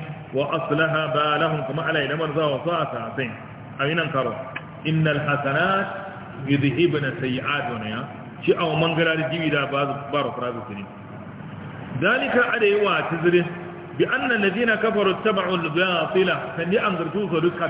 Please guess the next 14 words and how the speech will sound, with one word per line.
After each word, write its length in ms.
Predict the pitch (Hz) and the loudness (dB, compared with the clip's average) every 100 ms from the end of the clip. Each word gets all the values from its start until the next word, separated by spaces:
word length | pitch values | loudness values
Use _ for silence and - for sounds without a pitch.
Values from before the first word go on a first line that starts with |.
| - | -2
tudu 320 | 190 180 165 156 | -2 2 2 2
za 140 | 151 139 135 - - - - - | 0 0 -2 -4 -8 -10 -12 -12
mana 360 | 127 135 143 185 233 - - - | -4 0 2 0 -2 -6 -12 -6
ala 200 | 165 180 | -2 0
ro 120 | 139 135 | -2 -2
ki 140 | 170 170 | -4 -2
shirka 280 | 165 175 175 | -2 0 0
ma 140 | 160 160 | 0 2
tudu 320 | 190 202 226 - - - - - | 2 2 0 -2 -8 -10 -10 -6
nimnirni 500 | 131 165 190 226 226 202 | 2 8 8 8 4 4
za 160 | 196 190 | 4 2
su 120 | 190 170 180 | 0 0 0
awado 460 | 147 160 185 208 | 2 4 4 4
ne 80 | 190 | 2